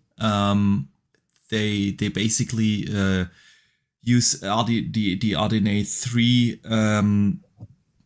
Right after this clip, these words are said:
architecture on the, on the compute units, but everything else still,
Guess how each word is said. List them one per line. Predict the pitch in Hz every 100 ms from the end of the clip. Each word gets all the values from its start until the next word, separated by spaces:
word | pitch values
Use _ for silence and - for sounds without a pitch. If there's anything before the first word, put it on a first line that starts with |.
| _ -
architecture | - - 90 127 113 - 113
on | 95 107 101
the, | 101 95
on | 110
the | 95
compute | 98 107 - 123 117 -
units, | 117 123 127 -
but | 104 - 101
everything | - 107 107 107 -
else | 101 110
still, | - - - 113 107